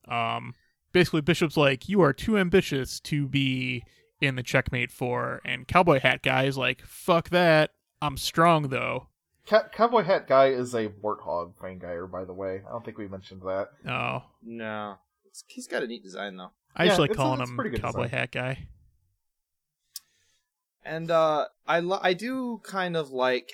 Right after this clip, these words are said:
Speaker 3: how the show is working to make you think, "Oh, so Wataru is in the king's seat," if you forget the other kid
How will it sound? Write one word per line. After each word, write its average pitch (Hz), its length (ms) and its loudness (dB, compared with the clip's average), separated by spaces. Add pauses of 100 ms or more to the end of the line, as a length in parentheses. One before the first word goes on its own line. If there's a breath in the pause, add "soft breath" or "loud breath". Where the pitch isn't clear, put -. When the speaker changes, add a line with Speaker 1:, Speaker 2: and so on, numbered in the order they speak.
(120)
Speaker 3:
how 113 640 0 (120)
the 120 200 -6
show 135 460 0
is 117 520 -4 (380)
working 113 760 -8
to 113 140 -10
make 104 320 -8
you 107 160 -8
think, 101 360 -12 (100)
"Oh, 135 640 2 (600)
so 170 840 -2 (760)
Wataru 170 1120 -2
is 110 280 -8
in 113 220 -8
the 104 100 -10
king's 104 520 -10
seat," 92 460 -12 (920)
if 127 260 -2
you 113 160 -6
forget 104 540 -6
the 98 200 -10
other 95 360 -10 (160)
kid 90 280 -10